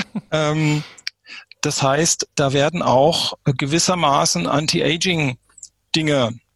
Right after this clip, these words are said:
äh, ja, mit, mit einbezogen. Das ist die Frage, was ist Altern, was ist gesundes Aging sozusagen, was Healthy Aging, ähm,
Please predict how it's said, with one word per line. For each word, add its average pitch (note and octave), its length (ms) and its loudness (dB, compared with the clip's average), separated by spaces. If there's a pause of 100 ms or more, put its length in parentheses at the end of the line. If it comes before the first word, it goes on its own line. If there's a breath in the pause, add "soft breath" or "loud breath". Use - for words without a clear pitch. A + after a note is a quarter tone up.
(160)
äh, B2 360 2 (1800)
ja, G#2+ 160 0
mit, C3+ 280 -4
mit D3+ 140 0
einbezogen. C3 600 0
Das A#2 80 -6
ist - 60 0
die - 120 -6
Frage, B2 300 0
was A#2+ 300 0
ist - 300 -2
Altern, F#3+ 800 0
was C#3 240 0
ist - 240 0
gesundes G#3 960 2
Aging G3 500 -2
sozusagen, F#3 840 0
was D3 260 -2
Healthy E3+ 320 0
Aging, G3+ 400 0 (640 loud breath)
ähm, D3+ 380 0